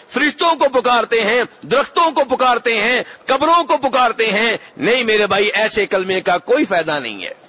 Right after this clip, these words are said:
کلمہ پڑا ہے تو اس پہ پختہ رہیں۔ آپ کس کو دھوکہ دے رہے ہیں؟ کیا اللہ کو دھوکہ دے سکتے ہیں؟ کہ اوپر سے کہتے ہیں لا الہ الا اللہ، یا اللہ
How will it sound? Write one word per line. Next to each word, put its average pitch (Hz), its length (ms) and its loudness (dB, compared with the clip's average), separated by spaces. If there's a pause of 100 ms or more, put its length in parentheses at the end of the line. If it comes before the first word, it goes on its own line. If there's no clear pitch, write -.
(1500)
کلمہ 220 460 0
پڑا 262 400 4
ہے 320 160 2
تو 311 100 0
اس - 140 -4
پہ 262 100 2
پختہ 269 420 0
رہیں۔ 226 420 0
آپ 240 260 2
کس 285 160 -2
کو 359 140 2
دھوکہ 269 360 2
دے 233 200 2
رہے 226 60 0
ہیں؟ 202 160 -2 (220)
کیا 202 100 0
اللہ 233 300 2
کو 262 80 2
دھوکہ 240 300 2
دے 254 140 0
سکتے 330 300 -2
ہیں؟ 320 180 2 (880)
کہ 196 80 2
اوپر 277 260 2
سے 277 120 0
کہتے 285 280 0
ہیں 285 80 2
لا 277 320 4
الہ 285 200 2
الا 302 480 2
اللہ، 254 340 2 (280)
یا 208 180 2
اللہ 294 220 2